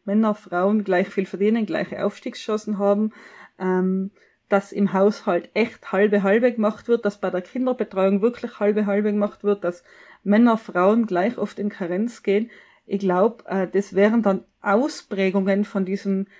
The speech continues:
diesem gesellschaftlichen Wandel, den wir, den wir brauchen würden. Und vielleicht kann man an der Ecke ansetzen, dass man versucht, diese Ausprägungen möglich zu machen und dass dann durch diese, diese,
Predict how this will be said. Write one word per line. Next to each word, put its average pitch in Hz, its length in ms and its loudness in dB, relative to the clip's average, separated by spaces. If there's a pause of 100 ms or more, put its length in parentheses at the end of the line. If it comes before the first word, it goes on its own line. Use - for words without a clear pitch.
(260)
diesem 196 180 -2
gesellschaftlichen 196 920 0
Wandel, 202 300 4
den 190 180 0
wir, 175 220 0
den 185 180 -8
wir 185 100 -4
brauchen 185 460 0
würden. 175 280 -2 (380)
Und 202 220 -6
vielleicht 180 560 0
kann 196 260 2
man 208 120 4
an 180 120 0
der 180 300 -2
Ecke 247 320 -2
ansetzen, 208 640 -2
dass 202 180 -6
man 180 180 -2 (300)
versucht, 240 480 -4
diese 214 240 -2
Ausprägungen 196 800 2
möglich 240 380 2
zu 202 120 -2
machen 185 460 -2 (380)
und 196 160 -6
dass 202 160 0
dann 214 220 2
durch 226 200 0
diese, 202 380 -2
diese, 175 640 -2